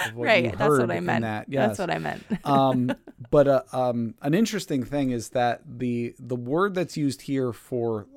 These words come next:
Speaker 1: um, loincloths, right, <laughs> is e-, everywhere else in the Old Testament where you find it, it means belts.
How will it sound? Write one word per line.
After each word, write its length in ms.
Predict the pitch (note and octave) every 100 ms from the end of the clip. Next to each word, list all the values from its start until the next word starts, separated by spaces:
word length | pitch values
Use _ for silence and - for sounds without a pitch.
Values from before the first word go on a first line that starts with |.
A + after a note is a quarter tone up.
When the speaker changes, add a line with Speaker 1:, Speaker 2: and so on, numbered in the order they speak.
| -
Speaker 1:
um, 240 | A2 A2
loincloths, 1160 | A2+ A#2+ C#3 C#3 C3 - G#2 F2 A2 - - - _ -
right, 260 | B2 C3+ F#3 - - - - -
<laughs> 420 | - - _ -
is 380 | C#3+ C#3+ A#2+ - -
e-, 60 | D3+ D#3+
everywhere 480 | E3 E3+ G#3+ F#3 F3+
else 240 | D#3+ D#3 C#3+
in 80 |
the 100 | C3+
Old 160 | C3 B2
Testament 480 | C#3 C3+ - B2+ A2+
where 80 | A#2+
you 140 | G#2
find 340 | - A#2+ C3+
it, 140 | D#3 -
it 140 | C3 B2+
means 260 | B2 G#2+
belts. 760 | F#2+ - C3 G#2 - - -